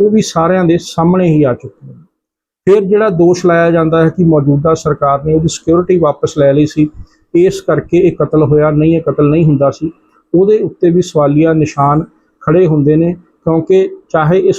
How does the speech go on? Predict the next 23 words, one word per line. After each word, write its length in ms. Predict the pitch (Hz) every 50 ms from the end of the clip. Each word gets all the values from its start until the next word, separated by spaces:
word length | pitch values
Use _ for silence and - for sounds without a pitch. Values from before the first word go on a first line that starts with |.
| 170
ਡਾਕੂਮੈਂਟਰੀ 680 | 156 151 147 151 - 180 175 180 175 175 170 170 185 180
ਵਿੱਚ 260 | 170 160 160 - - 180
ਹੀ 140 | 180 185 208
ਕਿਹਾ 500 | - - _ _ _ 160 151 156 160 160
ਗਿਆ 200 | 160 160 156 151
ਹੈ, 80 | 156
ਦੁਬਾਰਾ 420 | 151 147 143 135 139 147 160 170 170
ਕਿਹਾ 340 | 170 170 143 147 147 147
ਗਿਆ 100 | 147 143
ਹੈ, 100 | 147 160
ਪਹਿਲਾਂ 320 | 165 - 165 165 175 185 185
ਵੀ 80 | 190
ਸਾਰਿਆਂ 340 | 190 - - 151 147 160 160
ਨੂੰ 120 | 165 160 143
ਪਤਾ 260 | 139 127 147 143 135
ਸੀ। 180 | - - 165
ਅ, 1120 | 170 - _ _ _ _ _ _ _ _ _ _ _ _ _ _ 156 156 156 156 - - - - _ -
ਗੁਰਮੀਤ 540 | - 160 156 156 147 151 160 170 185 185
ਸਿੰਘ 260 | - - 190 185 180 -
ਚੌਹਾਨ 480 | 190 160 120 151 151 151 160 165 170
ਜੋ 220 | 156 165 160 160 160
ਪੰਜਾਬ 340 | - - 151 147 147 147
ਪੁਲਿਸ 360 | 147 - 156 151 156 156 -